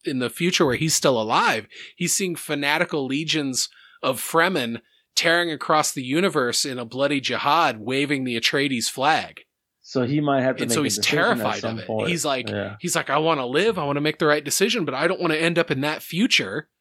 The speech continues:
Speaker 2: Yep.
Speaker 1: 'Cause that future is fucking terrifying. I don't want billions of people across the galaxy killed in my name.
Speaker 2: Yeah.
Speaker 1: It's
Speaker 2: Yeah, that's
Speaker 1: wild.
Speaker 2: wild,
Speaker 1: And,
Speaker 2: dude.
Speaker 1: and
Speaker 2: I
Speaker 1: then as
Speaker 2: can't
Speaker 1: the
Speaker 2: wait.
Speaker 1: books go on further and further,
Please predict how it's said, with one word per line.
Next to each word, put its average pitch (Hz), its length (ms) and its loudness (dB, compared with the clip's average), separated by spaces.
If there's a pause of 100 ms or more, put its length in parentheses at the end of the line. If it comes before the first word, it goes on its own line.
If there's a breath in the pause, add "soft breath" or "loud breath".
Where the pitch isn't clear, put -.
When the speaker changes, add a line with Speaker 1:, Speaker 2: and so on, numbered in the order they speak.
(120)
Speaker 2:
Yep. - 340 2
Speaker 1:
'Cause 180 120 -2
that 196 180 0
future 208 280 0
is 147 100 0
fucking 160 340 -2
terrifying. 185 480 0
I 185 80 0
don't 262 160 2
want 131 320 -4
billions 147 380 2
of 131 80 -6
people 151 260 0
across 131 280 2
the 123 80 -2
galaxy 120 420 0
killed 117 280 0
in 110 100 -2
my 104 160 0
name. 107 400 2 (500 soft breath)
Speaker 2:
Yeah. 107 260 2 (800)
Speaker 1:
It's 131 60 -2
Speaker 2:
Yeah, 156 200 4
that's 139 140 -6
Speaker 1:
wild. 135 340 2
Speaker 2:
wild, 120 240 2
Speaker 1:
And, - 120 -10
Speaker 2:
dude. 110 100 -4
Speaker 1:
and - 100 0
Speaker 2:
I - 40 2
Speaker 1:
then 220 100 2
as - 100 2
Speaker 2:
can't - 80 -4
Speaker 1:
the 139 60 2
Speaker 2:
wait. 110 80 0
Speaker 1:
books - 220 2
go 151 180 2
on 147 140 4
further 160 340 2
and 120 140 -4
further, 160 460 2